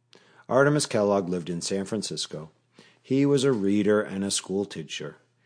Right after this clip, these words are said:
He had wanted to be a famous living writer for a time, but now he wanted to direct. The way the fa-,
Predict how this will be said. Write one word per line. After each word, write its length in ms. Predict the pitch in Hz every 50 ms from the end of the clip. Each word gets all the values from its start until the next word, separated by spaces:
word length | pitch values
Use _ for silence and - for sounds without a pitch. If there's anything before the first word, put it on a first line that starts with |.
| _ _ _ _ _
He 280 | _ - 135 135 135 123
had 500 | - - - - 143 170 190 196 175 117
wanted 340 | 101 95 90 92 92 87 -
to 80 | -
be 140 | 90 95 92
a 60 | 92
famous 580 | - - - 113 113 117 117 123 127 123 - -
living 320 | 104 107 92 107 104 98
writer 340 | 95 95 104 107 95 90 87
for 180 | - - 85 80
a 60 | 80
time, 400 | - - 80 80 78 78 78 - _ _ _
but 140 | - 90 90
now 240 | 110 110 123 139 139
he 100 | 131 117
wanted 320 | 104 104 101 104 101 92
to 100 | - -
direct. 840 | 107 92 - 127 123 123 139 165 175 143 101 - - - - - - _ _ _ _ _ _ _ _ _ _ _ _ -
The 80 | -
way 320 | 101 98 117 127 143 156 160
the 160 | 147 156 151
fa-, 360 | 147 - 113 107 110 - -